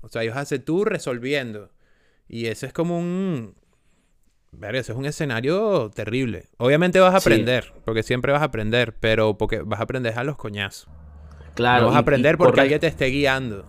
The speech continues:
Speaker 1: Vas a aprender a
Speaker 2: Y
Speaker 1: la
Speaker 2: tienes el
Speaker 1: fuerza.
Speaker 2: riesgo de aprender algunas cosas, pero también de llevarte muletillas malas. O sea, de, a, de no depurar
Speaker 1: Acostumbrarte al
Speaker 2: pronto.
Speaker 1: abuso.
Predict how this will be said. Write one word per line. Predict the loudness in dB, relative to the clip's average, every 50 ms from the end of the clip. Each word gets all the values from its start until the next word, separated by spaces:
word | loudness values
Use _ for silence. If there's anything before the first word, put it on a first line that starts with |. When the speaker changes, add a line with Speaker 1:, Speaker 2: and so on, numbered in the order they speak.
| -20 -20 -18
Speaker 1:
Vas | -14 -12 -12
a | -10
aprender | -8 -8 -8 -4 -2 -2
a | -2
Speaker 2:
Y | 0
Speaker 1:
la | 2
Speaker 2:
tienes | 2 2 4 4
el | 4 4
Speaker 1:
fuerza. | 4
Speaker 2:
riesgo | 6 6 6 6 6 6 4 4 4 2 -6
de | -6 0 4 6 6 8 8 8 6 6 2 -2 -8 -12 _
aprender | -2 -2 0 4 4 4 6 6 6 6
algunas | 6 4 4 4 2 2
cosas, | 4 4 2 4 4 -2 -2 2
pero | 4 4 4 6
también | 4 2 2 2 2 2
de | 2 4
llevarte | 4 6 6 4 4 0
muletillas | 0 2 2 2 2 2 2 0 0 0 2
malas. | 2 2 2 2 0 -4 -8 -14 -20 -20 -20 _ _ _ _ _ _ _ -20 _ -20 _ _ -8
O | -6 -4
sea, | 2 4 4 8
de, | 8 8 6 6
a, | 4 0 0 4
de | 6 8 8 8 8 8 8 8 6 6 2 0 -2
no | 0 2 6
depurar | 6 6 6 8 8 10 10 10
Speaker 1:
Acostumbrarte | 8 8 6 6 6 8 6 6
al | 6
Speaker 2:
pronto. | 6 6 6
Speaker 1:
abuso. | 6 6 4 4 2 0 -10 -10